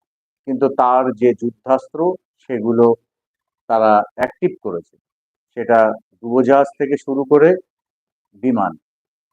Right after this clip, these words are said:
সব ধরনের অস্ত্র অ্যাক্টিভ করেছে। কারণ রাশিয়া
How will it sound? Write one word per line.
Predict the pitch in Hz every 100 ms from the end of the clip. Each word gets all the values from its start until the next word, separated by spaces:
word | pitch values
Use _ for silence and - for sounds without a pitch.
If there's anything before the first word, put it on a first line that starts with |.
| _
সব | - 170 170 -
ধরনের | 143 151 156 175 - 120
অস্ত্র | - - 139 147
অ্যাক্টিভ | 139 131 - 123 -
করেছে। | 107 98 - 90 131
কারণ | 156 135 123 - _ _ _
রাশিয়া | 123 143 - - 220